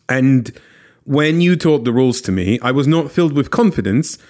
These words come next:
because I was like, "Well, this sounds almost identical to Ma-," like, it, it, it's not pulling away from the formula, uh, in a way that's like Android Netrunner or, you know,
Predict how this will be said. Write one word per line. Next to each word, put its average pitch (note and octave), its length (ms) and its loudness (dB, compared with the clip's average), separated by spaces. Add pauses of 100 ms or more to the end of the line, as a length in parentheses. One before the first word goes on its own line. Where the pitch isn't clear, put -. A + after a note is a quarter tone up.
(340)
because C3+ 720 0
I C3 80 -2
was C3+ 180 0
like, B2 220 0
"Well, C3 160 2
this C#3+ 220 -2
sounds D3 680 -2
almost F3+ 460 2
identical C#3+ 680 0
to A2 120 -6
Ma-," A2+ 220 0
like, C3+ 200 -2
it, D3 140 -2
it, D#3 200 0 (140)
it's E3+ 160 -2
not G#3 380 2
pulling F#3 340 0
away D#3 320 2
from D3 220 -2
the B2 80 -2
formula, C3+ 640 0 (480)
uh, A#2+ 220 0 (180)
in B2+ 320 0
a C3 100 -2
way B2 580 0 (120)
that's A#2+ 320 -4
like A2+ 540 -2
Android D3+ 480 0
Netrunner B2+ 800 0
or, A#2 560 2
you G#2+ 240 -2
know, G2+ 580 -2